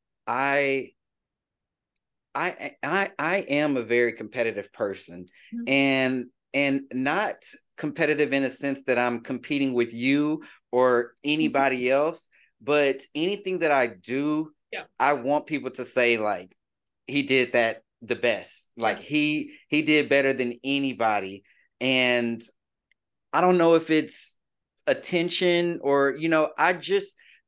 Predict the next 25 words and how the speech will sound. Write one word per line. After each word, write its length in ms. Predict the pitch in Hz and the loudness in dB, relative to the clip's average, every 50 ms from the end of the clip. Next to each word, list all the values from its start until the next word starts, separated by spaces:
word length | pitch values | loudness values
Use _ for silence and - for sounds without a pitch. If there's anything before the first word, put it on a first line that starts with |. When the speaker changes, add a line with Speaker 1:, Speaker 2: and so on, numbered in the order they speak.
| 117 | -20
Speaker 1:
do 160 | 113 127 156 151 | -12 -10 -8 -6
not 440 | 147 143 143 151 165 165 156 - | -2 0 2 4 4 2 0 0
wanna 280 | 156 151 156 151 151 143 - | -2 -2 0 0 0 -2 0
ever 340 | 127 143 147 143 147 151 143 | 2 2 2 2 0 -4 -8
feel 240 | - 143 143 139 | -6 -4 -4 -2
like 380 | 135 131 127 123 117 113 117 _ _ _ - - | -2 -2 -2 -2 -2 -4 -8 _ _ _ -6 -4
I 120 | 123 123 | -2 -2
was 160 | 120 113 110 | -2 -4 -6
half 340 | - 127 127 131 135 131 131 | -6 -2 0 0 0 -2 -4
stepping. 580 | - - - 101 98 90 - 87 90 92 95 _ _ - - _ - | -10 -12 -10 -10 -10 -10 -12 -18 -20 -20 -20 _ _ -20 -20 _ -8
Speaker 2:
Mm-hmm. 240 | 226 208 208 214 - | -6 -6 -4 0 2
Speaker 1:
Um, 540 | 123 123 120 120 117 113 110 107 110 110 _ _ _ _ _ _ _ _ _ _ _ _ _ _ - | 2 4 4 4 2 0 0 -4 -6 -12 _ _ _ _ _ _ _ _ _ _ _ _ _ _ 0
I, 280 | 123 139 147 143 - - - _ _ - | 2 2 2 2 0 -4 -8 _ _ -2
I, 240 | 127 135 139 139 139 - - | 0 2 2 0 0 -2 0
I 180 | 123 131 135 - - - | 0 2 2 0 -2 -4
always 560 | 135 143 156 170 170 170 180 175 170 165 139 | 0 2 2 2 2 2 0 0 -2 -4 -6
expect 720 | 139 135 - - - - _ - 139 139 139 143 - - - | -12 -12 -14 -20 -20 -12 _ 0 2 2 2 0 -8 -12 -12
to 60 | 135 | -8
be 140 | 120 131 123 | -8 -8 -8
put 240 | - - - 143 | -6 -2 0 2
up 140 | 139 139 139 | 2 2 2
against 400 | 131 117 123 127 123 120 - - - | -2 -4 -4 -4 -4 -6 -10 -14 -8
people 400 | - 139 131 127 - 135 127 117 | -6 -6 -6 -4 -2 -2 -2 0
that 240 | 110 120 120 117 117 | 2 2 2 2 2
are 380 | 117 113 110 107 107 104 - | 4 4 4 2 2 -2 -8